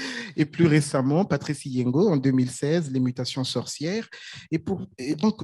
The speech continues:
perturber l'ordre lignagé, c'est fragiliser c'est plutôt se fragiliser soi-même,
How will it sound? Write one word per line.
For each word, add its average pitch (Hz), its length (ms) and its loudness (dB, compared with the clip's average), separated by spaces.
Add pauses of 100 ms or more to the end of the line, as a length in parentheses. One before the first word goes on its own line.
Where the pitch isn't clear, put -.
(100)
perturber 190 720 4
l'ordre 190 480 4
lignagé, 165 580 2
c'est 160 240 -4
fragiliser 165 1040 -4 (400)
c'est - 160 -6
plutôt 220 300 2
se - 260 4
fragiliser 165 720 0
soi-même, 117 640 -2